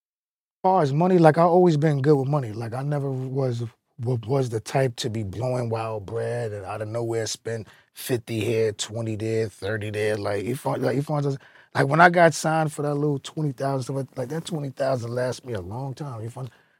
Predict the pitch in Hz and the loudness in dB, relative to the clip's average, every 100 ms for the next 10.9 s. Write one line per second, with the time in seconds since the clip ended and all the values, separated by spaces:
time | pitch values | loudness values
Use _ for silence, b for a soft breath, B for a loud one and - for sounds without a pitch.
0 | - - - 147 160 156 147 123 120 110 | -20 -10 -2 2 2 4 4 4 0 -4
1 | _ 110 101 143 131 147 123 110 - 175 | _ -4 4 4 4 0 -2 0 4 6
2 | 170 190 - 120 127 131 117 - - 151 | 6 0 0 -4 -2 0 -2 -4 0 2
3 | 151 147 165 139 123 107 143 156 139 127 | 4 6 4 4 -2 0 0 2 0 -4
4 | 117 - 160 151 165 165 160 _ _ - | -6 -4 -2 0 2 2 0 _ _ -10
5 | 123 - 143 147 143 170 165 160 - 110 | -4 0 2 2 4 4 4 4 -2 -8
6 | 101 107 135 131 151 135 120 - - - | -6 -2 0 2 4 4 2 -8 -14 -4
7 | 139 127 123 - 135 135 127 110 - - | -2 0 -4 -6 -8 -6 -4 -6 -8 0
8 | 139 139 123 135 123 180 156 - 147 123 | 4 6 6 4 2 2 2 2 0 -2
9 | 120 - 135 98 - _ _ _ 110 120 | -4 -6 -10 -10 -14 _ _ _ _ -20
10 | _ - 143 147 123 104 135 196 180 | _ -12 -4 0 0 -2 -2 0 0